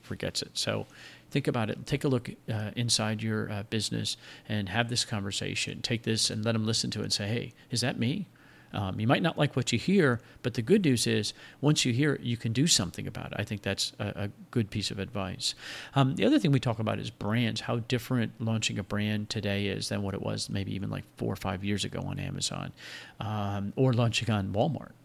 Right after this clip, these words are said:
um, at Walmart, brick and mortar. How cool was that? Let's talk about that. Um, it's not so cool. Um, you're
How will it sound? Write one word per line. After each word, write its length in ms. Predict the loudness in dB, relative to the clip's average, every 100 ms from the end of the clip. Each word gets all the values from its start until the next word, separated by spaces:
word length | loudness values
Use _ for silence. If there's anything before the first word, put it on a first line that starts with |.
| -8
um, 520 | -4 -4 -4 -6 -8 0
at 300 | 0 0 -2
Walmart, 420 | -4 -4 -6 -8 -12 -20 -20 -4
brick 180 | -2 0
and 100 | -2
mortar. 380 | 0 -2 -4 -6
How 120 | -6
cool 240 | -2 -2 -2
was 100 | -2
that? 300 | -2 -4 -10 -20 -20 -14 -6
Let's 140 | -2
talk 220 | 0 0
about 240 | 0 -4 -6
that. 220 | -8 -8 -6
Um, 400 | -4 -4 -4 -6
it's 120 | -4
not 180 | -2 -2
so 120 | -2 -2
cool. 340 | -4 -4 -8 -10 -6
Um, 300 | -6 -6 -2
you're 220 | -2